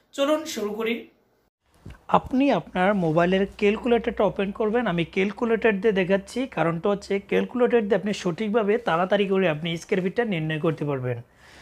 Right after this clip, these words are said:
যদি আপনার গ্রিলের সাইজ হয় চার ফিট by চার ফিট, আপনি যখন দৈর্ঘ্য এবং প্রস্থ যখন গুণ করবেন, তাহলে কিন্তু আপনার স্কয়ার ফিটটা চলে আসবে। এভাবে দিবেন চার গুণ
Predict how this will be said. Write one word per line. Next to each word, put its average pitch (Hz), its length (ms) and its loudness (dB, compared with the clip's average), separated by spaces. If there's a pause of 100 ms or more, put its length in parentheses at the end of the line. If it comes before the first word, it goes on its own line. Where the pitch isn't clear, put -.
(160)
যদি 208 260 2
আপনার 254 300 0
গ্রিলের 175 460 2 (300)
সাইজ 202 420 2
হয় 220 220 2 (100)
চার 208 160 0
ফিট 208 180 -6
by 208 160 0
চার 147 220 0 (140)
ফিট, 127 220 -10
আপনি 220 280 -4
যখন 247 320 2
দৈর্ঘ্য 175 320 2
এবং 196 400 2 (180)
প্রস্থ 247 300 -4
যখন 240 300 -2
গুণ 185 200 -2
করবেন, 214 320 0 (320)
তাহলে 196 240 2
কিন্তু 220 280 0
আপনার 175 340 -2
স্কয়ার 196 260 0
ফিটটা 180 160 -2
চলে 165 280 0
আসবে। 131 300 -2 (340)
এভাবে 262 340 4
দিবেন 220 340 0
চার 220 520 2
গুণ 185 440 -2